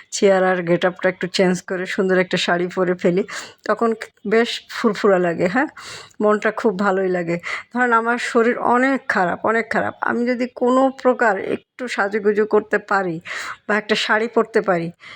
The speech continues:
ইনস্ট্যান্ট, ইনস্ট্যান্ট আমার মাথাটা বা মনটা একদম ফ্রেশ হয়ে যায়। এটা, আহ, ম্যাজিক্যাল না লজিক্যাল, কোনটাই আমি কিছুই বুঝি না,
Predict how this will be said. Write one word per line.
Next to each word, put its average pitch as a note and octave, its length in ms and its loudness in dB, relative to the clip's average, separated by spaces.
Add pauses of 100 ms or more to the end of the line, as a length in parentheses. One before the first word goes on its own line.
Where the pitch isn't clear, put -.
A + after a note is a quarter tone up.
(220)
ইনস্ট্যান্ট, C4 760 0 (240)
ইনস্ট্যান্ট A#3 720 2 (100)
আমার G3+ 320 2
মাথাটা F#3 520 0 (560)
বা G3 120 0
মনটা G3+ 380 2
একদম G3+ 260 0
ফ্রেশ B3 420 0
হয়ে F3+ 200 4
যায়। F3 200 -2
এটা, A3+ 280 2 (680)
আহ, G3 240 4
ম্যাজিক্যাল G3 760 0
না F#3 200 -4
লজিক্যাল, G3 680 0 (120)
কোনটাই A3+ 440 2
আমি G#3+ 220 0
কিছুই G#3+ 400 2
বুঝি F3+ 380 4
না, F3 120 4